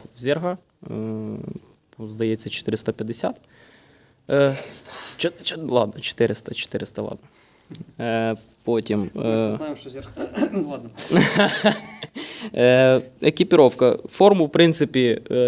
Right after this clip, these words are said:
Speaker 1: як для початку, придбав недорогу. Е, все знайшов на секонді. В принципі, в Вінниці є багато місць, де можна їх знайти. Трошки пошукав.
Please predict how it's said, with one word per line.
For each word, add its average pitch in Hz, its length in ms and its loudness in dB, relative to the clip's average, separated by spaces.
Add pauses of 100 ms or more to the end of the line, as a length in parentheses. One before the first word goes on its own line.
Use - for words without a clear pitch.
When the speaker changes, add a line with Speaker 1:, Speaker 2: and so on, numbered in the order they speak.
(120)
Speaker 1:
як 151 200 6
для 156 120 4
початку, 165 500 2
придбав 135 480 4 (120)
недорогу. 139 680 2 (500)
Е, 127 540 2 (140)
все 147 360 4
знайшов 131 320 0
на 131 100 2
секонді. 135 380 4
В 110 40 -2
принципі, 117 400 -2
в - 20 2
Вінниці 123 400 0
є 117 100 2
багато 110 680 4
місць, 123 300 -2
де 117 140 2
можна 110 300 0
їх 113 80 2
знайти. 117 420 0
Трошки - 360 -4
пошукав. 156 540 2